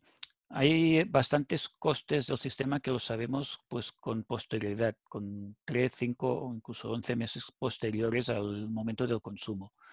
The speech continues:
Por lo que un cálculo exacto o dar la impresión de un cálculo exacto mes a mes,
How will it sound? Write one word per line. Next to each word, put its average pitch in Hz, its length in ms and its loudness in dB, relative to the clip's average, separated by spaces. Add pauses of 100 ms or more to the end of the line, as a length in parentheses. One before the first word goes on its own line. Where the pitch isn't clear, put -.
(280)
Por 117 200 2
lo 113 180 0
que 113 380 0
un 117 340 -4
cálculo 123 800 4
exacto 120 540 0
o 107 100 -2
dar 127 160 2
la 131 120 2
impresión 127 380 -4
de 120 60 -4
un 113 80 -4
cálculo 120 380 -2
exacto 117 720 -2
mes 127 240 -4
a 117 40 -2
mes, 135 280 -6